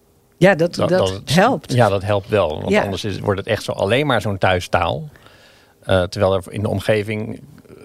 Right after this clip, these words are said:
Speaker 2: ontmoeten ze niemand die ook Spaans praat. Dat
Speaker 1: Ja.
Speaker 2: lijkt me een hele rare. Ja, als kind be-, weet je dan misschien niet anders, maar dat lijkt me typisch als je het alleen thuis kan gebruiken.
Speaker 1: Ja, ik denk dat het voor sommige kinderen wel de realiteit is, maar talen
Speaker 2: Ja.
Speaker 1: die om je heen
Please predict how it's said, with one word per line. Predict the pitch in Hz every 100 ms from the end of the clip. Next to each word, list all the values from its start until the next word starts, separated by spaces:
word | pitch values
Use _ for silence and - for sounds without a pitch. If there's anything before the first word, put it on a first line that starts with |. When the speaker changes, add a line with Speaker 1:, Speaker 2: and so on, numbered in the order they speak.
| - _
Speaker 2:
ontmoeten | 110 113 120 110
ze | 104
niemand | 110 113 107 98
die | 110
ook | 127 123
Spaans | - 104 90 -
praat. | 82 78
Dat | -
Speaker 1:
Ja. | -
Speaker 2:
lijkt | 104 107
me | 107 - 110
een | 110
hele | 127 127
rare. | 113 117 110 104 107 104 - - _ _ _
Ja, | 104 104
als | 98 95
kind | - 113 101
be-, | - 101 92 95 98 101
weet | 110 98 113
je | 113
dan | 90
misschien | 87 - 85
niet | 90
anders, | 85 85 117
maar | 107 95
dat | 98
lijkt | 117 107 101
me | 98 - _ _ -
typisch | 123 113
als | 110 104
je | 110
het |
alleen | 101 101 104
thuis | - 139
kan | - 92
gebruiken. | 95 95 76 82 - _ _ -
Speaker 1:
Ja, | 180 - 160 -
ik | 190
denk | 160 175
dat | 175
het | 175
voor | - 170
sommige | 160 185 190 185
kinderen | - 175 170 170 156
wel | 170 165
de | 160
realiteit | 165 151 156 165 175 180
is, | 202 196
maar | 180 165 160
talen | - 123 170 175
Speaker 2:
Ja. |
Speaker 1:
die | 165 170 -
om | - 165 165
je |
heen | 143 160 175 170